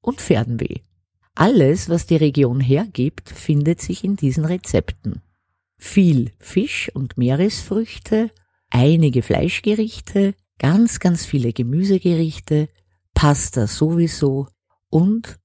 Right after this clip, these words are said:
obwohl ich keine Süße bin, finde ich die Dolci in diesem Buch schon sehr,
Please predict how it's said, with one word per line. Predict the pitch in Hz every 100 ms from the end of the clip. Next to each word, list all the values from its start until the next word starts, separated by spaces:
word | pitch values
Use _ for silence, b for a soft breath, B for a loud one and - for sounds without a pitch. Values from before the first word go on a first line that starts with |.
| -
obwohl | 127 135 135
ich | 127 -
keine | - 135 202 190
Süße | - 151 - -
bin, | 151 139 139 147 b b b
finde | - 156 170 139
ich | 127 117
die | - 117
Dolci | - 123 185 - - 165
in | 156 151
diesem | 147 135 139
Buch | 131 131 135
schon | - - 131 127 135 - _
sehr, | - - - 131 131 143 139